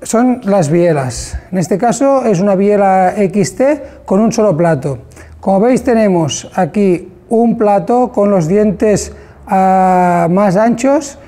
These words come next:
que este era de los platos que se utilizaban en el dos mil seis, aunque hay algunas bicicletas que aún montan estos platos. Estos dientes más anchos, ah,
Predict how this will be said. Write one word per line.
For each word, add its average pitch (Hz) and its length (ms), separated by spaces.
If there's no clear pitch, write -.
que 196 120
este 196 460
era 226 300
de 202 100
los 190 160
platos 208 240
que 254 100
se 175 120
utilizaban 190 840
en 196 180
el 180 160
dos 160 180
mil 226 400
seis, 156 460
aunque 180 420
hay 175 160
algunas 175 260
bicicletas 208 520
que 185 80
aún 190 180
montan 202 280
estos 175 260
platos. 143 560
Estos 226 260
dientes 262 260
más 220 140
anchos, 269 540
ah, 202 180